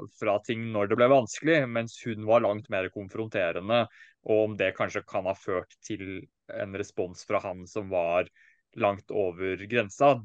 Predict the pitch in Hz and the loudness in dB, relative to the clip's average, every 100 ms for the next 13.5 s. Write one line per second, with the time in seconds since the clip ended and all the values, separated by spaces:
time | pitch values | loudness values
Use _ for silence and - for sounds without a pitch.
0 | 98 104 120 117 - 92 101 101 - 113 | -6 -2 0 0 0 -2 0 0 4 4
1 | 101 110 113 107 104 107 98 92 101 107 | 6 2 0 -6 -2 0 2 0 0 -2
2 | 107 _ _ _ _ _ 147 _ 120 113 | -4 _ _ _ _ _ -20 _ 0 4
3 | 123 104 113 120 127 - - - - - | 4 2 -2 -2 -4 -8 -20 -20 -20 -20
4 | - _ - 110 104 107 120 117 - 120 | -20 _ 2 4 6 6 4 2 -2 -6
5 | 113 107 104 - 120 98 107 113 - _ | -4 -6 -4 -2 0 0 -2 -6 -8 _
6 | _ _ _ _ _ - 120 107 107 107 | _ _ _ _ _ -4 0 0 0 -4
7 | - 127 95 92 98 - - 92 95 104 | -6 -8 -4 0 0 0 -2 -4 -4 -12
8 | - _ - 120 98 - - 107 101 101 | -18 _ -4 -4 -4 -12 -12 -6 -4 -4
9 | 107 _ _ _ _ 117 110 107 104 107 | -10 _ _ _ _ -2 0 0 0 0
10 | 110 107 107 110 127 107 - - 101 110 | -4 -4 -6 -6 -6 -6 -8 -4 0 2
11 | 98 104 101 95 95 101 117 104 98 110 | 2 0 0 0 2 0 0 -6 -6 -2
12 | 135 120 - 110 104 113 113 101 95 107 | 2 2 2 0 -2 -6 -6 -6 -2 -4
13 | 104 113 _ _ - | -4 -8 _ _ -16